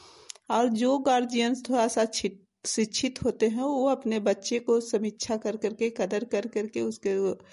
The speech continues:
अपने हिसाब से भी कुछ जानकारी दे करके वो अपने बच्चे को आगे बढ़ाते हैं।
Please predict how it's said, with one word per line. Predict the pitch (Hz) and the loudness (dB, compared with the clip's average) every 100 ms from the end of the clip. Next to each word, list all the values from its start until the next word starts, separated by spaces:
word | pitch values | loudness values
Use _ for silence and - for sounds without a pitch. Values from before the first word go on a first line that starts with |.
| - - _ - | -20 -20 _ -2
अपने | 196 196 226 233 | -2 0 0 2
हिसाब | 220 208 - 196 220 | 0 -2 0 0 0
से | 247 | -4
भी | 226 247 | -2 -2
कुछ | 226 226 226 | -2 -4 -2
जानकारी | 208 202 214 196 220 | 0 0 2 2 2
दे | 214 | 2
करके | 208 226 254 | 2 0 0
वो | 226 | 0
अपने | 196 220 | 0 0
बच्चे | 202 185 190 202 | -2 -2 -2 -4
को | 202 | 0
आगे | 190 190 | -2 -2
बढ़ाते | 185 196 180 175 202 | -6 -4 -4 -2 -6
हैं। | 175 | -6